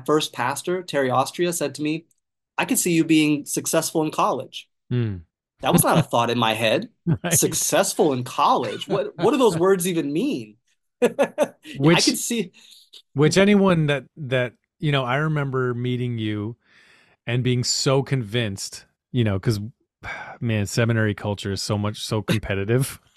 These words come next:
Speaker 2: <laughs> I wasn't really into that 'cause, like, it wasn't that interesting to me. But y-, you, hearing you and a few other people debate, I'm like, "Man, you're the, like, the next, like, you're gonna write a book. You're gonna do this someday."
Speaker 1: <laughs>
Speaker 2: I was, I've always said that to you.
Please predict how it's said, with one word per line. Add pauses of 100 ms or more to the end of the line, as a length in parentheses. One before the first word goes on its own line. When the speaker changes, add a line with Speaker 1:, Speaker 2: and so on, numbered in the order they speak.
Speaker 2:
<laughs>
I
wasn't
really
into
that
'cause,
like,
it
wasn't
that
interesting
to
me. (340)
But
y-,
you,
hearing
you
and
a
few
other
people
debate, (400)
I'm
like,
"Man,
you're
the,
like,
the
next, (200)
like,
you're
gonna
write
a
book.
You're
gonna
do
this
someday." (240)
Speaker 1:
<laughs>
Speaker 2:
I
was,
I've
always
said
that
to
you.